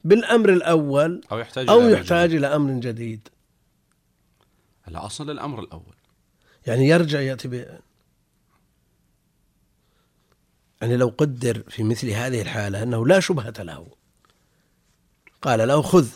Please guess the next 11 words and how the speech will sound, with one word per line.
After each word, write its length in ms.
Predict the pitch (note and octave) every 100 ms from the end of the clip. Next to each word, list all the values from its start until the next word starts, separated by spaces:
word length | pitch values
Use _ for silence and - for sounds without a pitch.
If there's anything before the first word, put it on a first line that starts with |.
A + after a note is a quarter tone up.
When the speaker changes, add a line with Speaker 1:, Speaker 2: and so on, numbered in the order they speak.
| _ -
Speaker 1:
هذه، 360 | - C3 A#2 -
هذه، 420 | C3+ B2 A2 -
آه، 500 | - A#2 - - -
النقود 480 | C3 A#2+ A2+ D3+ F3
واشتري 280 | F3 C#3+ C3+
ثلاثة 440 | D3+ D#3+ A2+ -
أرغفة"، 420 | A2 G#2+ G2 - - _ _ _ _ _ _ _ _ _ _ _ _ _ _ _ _ _ _
فاشترى 480 | - G3 - F3+ C#3
رغيفين 520 | G#2 G#2 F#2 B2+ E3 - _ _ _ _ -
Speaker 2:
مم. 200 | D2 C#2+ _
Speaker 1:
وجاء 540 | - A#2 A2+ A#2 B2+